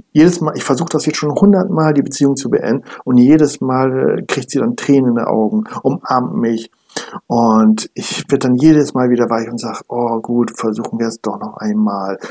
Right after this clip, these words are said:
Und das, das hat, macht aber vorne und hinten gar keinen Sinn. Gibt auch ganz krasse Sachen, wo man sagt, "Ja, ja, wenn ich das sage, dann,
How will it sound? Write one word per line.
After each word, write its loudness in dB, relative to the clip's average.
Und 0
das, -10
das -12
hat, -2
macht -4
aber -2
vorne 0
und 0
hinten -2
gar 2
keinen -2
Sinn. -4
Gibt -2
auch -4
ganz -4
krasse 4
Sachen, 2
wo 2
man 4
sagt, -2
"Ja, 2
ja, 0
wenn 0
ich -6
das -6
sage, 4
dann, 2